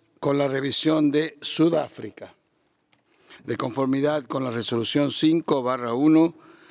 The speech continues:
la revisión se basa en los siguientes documentos.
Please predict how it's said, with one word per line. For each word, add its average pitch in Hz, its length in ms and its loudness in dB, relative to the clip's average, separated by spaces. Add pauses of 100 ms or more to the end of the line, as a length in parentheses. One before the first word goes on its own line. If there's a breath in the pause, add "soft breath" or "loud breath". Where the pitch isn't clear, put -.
(140 loud breath)
la 135 120 0
revisión 147 520 0
se 165 140 -2
basa 160 360 -2
en 151 80 -2
los 135 140 -8
siguientes 147 840 -2
documentos. 131 960 -2